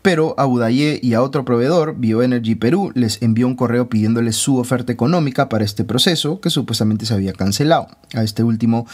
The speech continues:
eh, el proveedor le avisaron por correo electrónico que su propuesta tenía un error material y no tuvo tiempo de enmendarla, con lo cual la adjudicación finalmente fue a Heaven Petroleum.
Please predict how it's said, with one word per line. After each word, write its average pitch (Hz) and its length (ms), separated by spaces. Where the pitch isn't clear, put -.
eh, 95 320
el 104 80
proveedor 113 460
le 127 80
avisaron 120 500
por 120 160
correo 107 260
electrónico 143 600
que 139 80
su 143 140
propuesta 113 400
tenía 107 220
un 110 80
error 107 220
material 151 480
y 147 40
no 120 140
tuvo 110 240
tiempo 113 300
de 104 60
enmendarla, 123 600
con 110 120
lo 107 100
cual 117 140
la 117 60
adjudicación 117 680
finalmente 120 540
fue 117 400
a 113 120
Heaven 101 300
Petroleum. 107 600